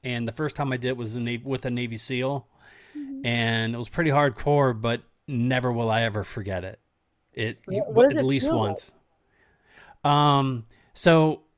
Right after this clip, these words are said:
Speaker 1: when you're falling, it's like if you were to hang your head out the, or half your body out of the car while you're driving, like, a hundred miles an hour.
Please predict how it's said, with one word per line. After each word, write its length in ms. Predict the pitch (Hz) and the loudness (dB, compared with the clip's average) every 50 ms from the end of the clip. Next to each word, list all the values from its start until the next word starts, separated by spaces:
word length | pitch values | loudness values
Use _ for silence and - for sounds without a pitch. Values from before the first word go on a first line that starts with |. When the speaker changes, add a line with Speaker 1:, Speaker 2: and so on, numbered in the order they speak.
| _ | _
Speaker 1:
when 220 | - 156 151 151 147 | -4 0 2 2 2
you're 160 | 143 131 127 | 2 0 -2
falling, 840 | - - - - 190 196 214 214 196 160 147 135 127 123 120 127 - | -4 -2 4 8 8 10 10 10 10 8 6 4 4 2 0 -4 -6
it's 220 | - 139 131 - - | -8 -8 -6 -4 -2
like 280 | 143 143 143 131 - | -2 0 0 -2 -2
if 180 | 143 127 - - | -6 -6 -6 -4
you 140 | 151 139 135 | -4 -2 -2
were 200 | 135 131 135 - | -2 -2 -4 -4
to 200 | - - 139 123 | -6 -6 -6 -6
hang 260 | 117 147 147 147 147 | -4 -4 -4 -4 -4
your 160 | 143 131 120 | -4 -4 -6
head 240 | 107 117 127 131 131 | -4 -4 -4 -2 -2
out 320 | 131 131 135 135 139 135 _ - | 0 0 0 -2 -4 -6 _ -12
the, 120 | 143 139 139 | -8 -8 -8
or 340 | - - 131 120 120 120 | -6 -6 -8 -8 -8 -8
half 340 | 117 107 139 131 120 - - | -8 -4 -4 -4 -4 -4 -8
your 100 | 139 131 | -8 -6
body 300 | 120 120 113 123 123 123 123 | -4 -4 -4 -2 -2 -2 -2
out 140 | 123 127 | -2 -2
of 60 | 120 110 | -4 -6
the 140 | 113 110 | -8 -8
car 460 | 110 - - 123 120 123 123 123 135 139 | -10 -8 -6 -4 -2 0 0 -2 -2 -4
while 140 | 135 123 123 | -4 -6 -6
you're 120 | 120 113 | -6 -8
driving, 400 | 110 - 123 113 117 120 123 131 | -8 -6 -4 -4 -4 -4 -4 -8
like, 120 | 123 117 120 | -10 -10 -8
a 20 | |
hundred 140 | 107 110 120 | -8 -8 -8
miles 260 | 120 117 117 117 107 | -8 -8 -8 -8 -8
an 80 | 120 117 | -8 -6
hour. 440 | 107 110 113 117 127 139 143 139 | -6 -4 -4 -4 -4 -6 -8 -12